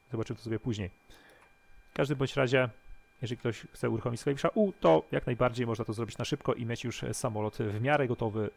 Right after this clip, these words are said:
do lotu. Idąc dalej, mamy Ctrl C. To jest naprawdę bardzo,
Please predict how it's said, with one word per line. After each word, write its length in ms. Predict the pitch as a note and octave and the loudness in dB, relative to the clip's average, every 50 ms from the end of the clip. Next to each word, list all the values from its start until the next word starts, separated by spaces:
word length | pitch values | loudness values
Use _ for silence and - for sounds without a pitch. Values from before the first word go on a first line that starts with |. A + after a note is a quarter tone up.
| _ | _
do 300 | A#2 A2 G#2 G2+ G2+ A#2 | -8 -8 -8 -2 0 2
lotu. 260 | A#2+ B2 A2+ - A#2+ A#2+ - - - - - | 4 4 2 2 -2 -10 -12 -16 -20 -8 -6
Idąc 220 | F3+ D#3 E3+ D3+ | 0 2 2 4
dalej, 200 | C3 F3 F3 E3 | 6 4 4 6
mamy 240 | D3+ D3 C#3 C#3 B2+ | 6 6 6 4 4
Ctrl 440 | - - - G3+ F#3 - - F3+ D#3 | 4 4 4 4 4 4 2 2 2
C. 320 | - - G3 D#3+ A#2 G#2+ | 4 4 4 6 4 4
To 200 | - - - - | 2 0 0 2
jest 240 | D3+ C#3 B2+ - - | 2 2 0 0 -2
naprawdę 520 | C3 B2 - - C3 A#2+ A#2+ A#2+ A2+ A2 G#2+ | -4 -4 0 0 0 2 2 2 2 2 2
bardzo, 440 | A2 B2 B2 A2+ - A#2+ A2 A2+ | 2 0 0 2 0 2 2 2